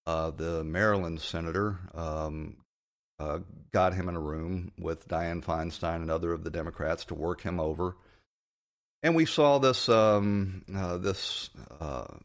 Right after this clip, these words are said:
fiasco of, uh, a couple of, uh, screeching,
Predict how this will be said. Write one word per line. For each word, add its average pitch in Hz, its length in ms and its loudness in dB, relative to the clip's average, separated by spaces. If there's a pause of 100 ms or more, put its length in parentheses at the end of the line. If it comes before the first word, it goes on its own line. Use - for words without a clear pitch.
(1800)
fiasco 87 1000 0
of, 80 560 -4
uh, 76 440 -4 (600)
a - 60 -10
couple 95 340 0
of, 82 280 -4
uh, 78 220 0
screeching, 95 840 -2